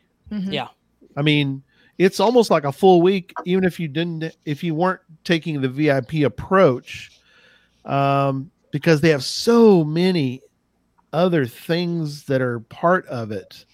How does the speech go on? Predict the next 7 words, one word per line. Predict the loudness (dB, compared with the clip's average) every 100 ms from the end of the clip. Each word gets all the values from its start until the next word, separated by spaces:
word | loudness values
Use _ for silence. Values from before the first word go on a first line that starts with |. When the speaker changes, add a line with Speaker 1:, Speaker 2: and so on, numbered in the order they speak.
| _ -20 -14 -2
Speaker 1:
But | 0 2
everything | -2 0 0 4 2 0
Speaker 3:
Um, | 0
Speaker 1:
other | 0 2 0 -2 -2 -4 -8 -12
is | -12 -12
completely | -14 -14 -14 -14 -14 -10 -10
related. | -8 -8 -8 -10 -14 -18